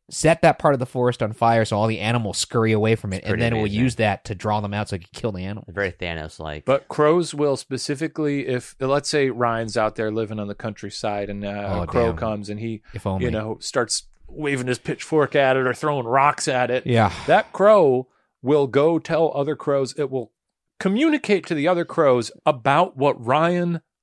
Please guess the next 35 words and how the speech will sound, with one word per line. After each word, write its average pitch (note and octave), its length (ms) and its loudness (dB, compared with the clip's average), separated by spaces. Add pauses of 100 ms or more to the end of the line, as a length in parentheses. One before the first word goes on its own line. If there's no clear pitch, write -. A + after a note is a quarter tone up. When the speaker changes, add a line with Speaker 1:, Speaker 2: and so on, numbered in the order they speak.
(180)
Speaker 3:
looks E3+ 400 2
like. G#2 260 2
Speaker 1:
They'll G2+ 80 -6
be A2+ 80 -4
like, G#2+ 140 -2
"That's A#2 160 -4
a G2 40 -6
scary A#2 580 -2
dude." G2 360 -2 (640)
Speaker 3:
And C3+ 80 -4
they'll C#3 80 0
Speaker 1:
Same F#3 100 6
Speaker 3:
be C#3+ 40 4
Speaker 1:
thing - 40 4
Speaker 3:
like, F#3+ 80 4
Speaker 1:
with F3+ 60 4
mosquitoes. F3 480 2
Mosquitoes D3+ 400 0
remember C3+ 360 0
if - 120 -4
you, G#2 140 -2
uh, F#2+ 240 -4
swat A#2+ 340 0
at - 100 -8
them, E2+ 200 -6
they G2 120 -4
won't. G2+ 300 -6
They'll G#2 180 -4
stay - 340 -6
away G#2+ 220 0
for - 100 -8
about F2+ 140 -2
a E2+ 40 -8
day. E2+ 340 -6 (600)
Speaker 3:
What? - 420 -2